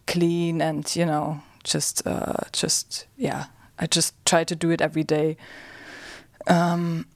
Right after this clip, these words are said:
<clears throat> also on tour and stuff, because I just feel like I sit down at the kit with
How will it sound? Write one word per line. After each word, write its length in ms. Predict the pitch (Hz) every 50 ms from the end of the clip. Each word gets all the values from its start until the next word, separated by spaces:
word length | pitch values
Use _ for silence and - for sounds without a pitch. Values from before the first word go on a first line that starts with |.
| -
<clears throat> 320 | - 208 202 185 175 170 - - -
also 320 | - 175 180 - - 170
on 120 | - 175 175
tour 300 | - - 170 170 170 170
and 120 | 165 165
stuff, 440 | - - - 165 165 170 - - - - - - - _ _ _ _ _ _ _ _ _ _ _ _ - - - - - -
because 320 | - 202 180 - 185 180 185
I 100 | 175 185
just 280 | - 175 175 - -
feel 180 | - - 175 175
like 220 | 170 175 175 -
I 220 | - 151 - - -
sit 260 | - - - 175 -
down 200 | - 165 165 165
at 100 | 165 -
the 80 | - 160
kit 260 | - - 180 - -
with 360 | 165 165 - - - - -